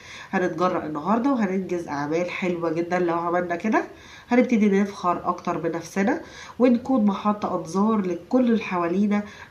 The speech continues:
بسبب، آه، التألق اللي عندنا.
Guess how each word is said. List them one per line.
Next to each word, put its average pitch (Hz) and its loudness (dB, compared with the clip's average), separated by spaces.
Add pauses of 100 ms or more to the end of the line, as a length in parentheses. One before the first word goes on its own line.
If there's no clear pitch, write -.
بسبب، 220 4 (100)
آه، 170 -4
التألق 196 0
اللي 202 4
عندنا. 190 -2